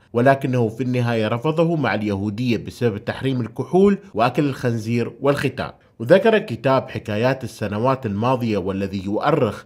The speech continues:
لعشرين عام من عهد فلاديمير في الثلاثينات من القرن التاسع عشر،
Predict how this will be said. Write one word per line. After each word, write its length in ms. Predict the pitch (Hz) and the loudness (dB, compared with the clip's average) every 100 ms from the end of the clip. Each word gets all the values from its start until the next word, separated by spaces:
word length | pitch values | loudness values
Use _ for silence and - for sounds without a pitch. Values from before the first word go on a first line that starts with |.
| 101 | -8
لعشرين 500 | 92 101 123 139 120 | -8 -6 -2 -2 0
عام 300 | 92 117 101 | 0 0 -2
من 140 | 98 | -4
عهد 340 | 90 120 123 101 | -2 -2 -4 -4
فلاديمير 520 | 101 101 101 117 110 | -2 -2 -2 -2 -4
في 100 | - | -6
الثلاثينات 800 | - 104 98 95 101 127 120 98 | -10 -6 -6 -6 -2 -2 -2 -4
من 60 | |
القرن 380 | 95 - 127 110 | -8 -4 -4 -2
التاسع 460 | 92 - 139 131 147 | -4 0 0 0 -2
عشر، 380 | 160 185 190 | 0 0 -2